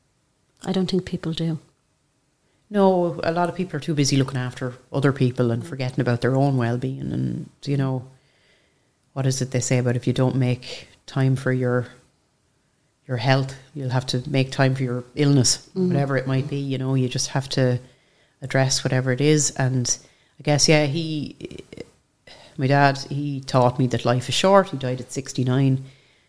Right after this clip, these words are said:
Speaker 2: you know, it was too young. And why would you go through life, you know, making things difficult on yourself if there was a way that you could see to make it easier? So,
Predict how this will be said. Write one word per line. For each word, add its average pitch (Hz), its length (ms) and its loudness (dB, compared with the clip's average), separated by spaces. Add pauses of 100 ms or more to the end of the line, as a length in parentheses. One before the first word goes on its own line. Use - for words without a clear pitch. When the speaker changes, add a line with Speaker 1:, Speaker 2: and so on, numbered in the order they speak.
(200)
Speaker 2:
you 143 80 -6
know, 131 160 2
it 123 40 -2
was - 120 -2
too 143 200 0
young. 135 460 2 (100)
And 131 600 -2 (1400)
why 151 520 4
would 139 160 0
you 143 60 2
go 131 480 4
through 135 280 0
life, 127 560 0 (1040)
you 151 120 -2
know, 127 180 2
making 135 480 4
things 120 260 0
difficult 123 420 -2
on 123 120 -2
yourself 120 480 0
if - 180 -4
there 135 100 -2
was 131 120 -2
a 127 60 2
way 131 380 2
that - 200 -6
you - 60 -10
could - 160 -8
see 131 480 0 (400)
to - 100 -6
make 131 200 2
it 139 60 0
easier? 127 340 -2 (540)
So, 123 520 -2